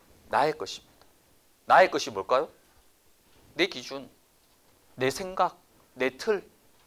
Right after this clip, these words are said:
그게 다 나의 것이죠. 이게 거의 대부분 고정돼 있고 굳어져 있는 거예요. 이게 잘 바뀌지 않는 거죠. 왜냐? 오랜 시간 동안 왔던 거예요. 오랜 시간 동안.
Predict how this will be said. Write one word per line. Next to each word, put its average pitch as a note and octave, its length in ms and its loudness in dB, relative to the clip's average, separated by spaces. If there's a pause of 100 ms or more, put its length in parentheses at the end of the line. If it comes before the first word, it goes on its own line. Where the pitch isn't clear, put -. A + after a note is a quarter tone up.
(120)
그게 F#3 180 -16
다 - 240 -6
나의 F3+ 260 -4
것이죠. - 380 -12 (1300)
이게 A3 220 6
거의 G#3 300 4
대부분 F3 480 0 (640)
고정돼 F#3+ 600 2
있고 A#2+ 300 -8
굳어져 A#3 400 -4
있는 E2+ 260 -16
거예요. D#2 180 -20 (1400)
이게 F#3+ 100 -2
잘 F#3 160 -2
바뀌지 - 400 -2
않는 A2+ 280 -4
거죠. F2 300 -16
왜냐? C3 360 0 (520)
오랜 C#4 420 2
시간 G#3+ 300 -2
동안 D#3+ 180 -2
왔던 A#2+ 280 -6
거예요. F2+ 240 -12 (260)
오랜 A#2+ 260 -12
시간 - 320 -16
동안. - 260 -20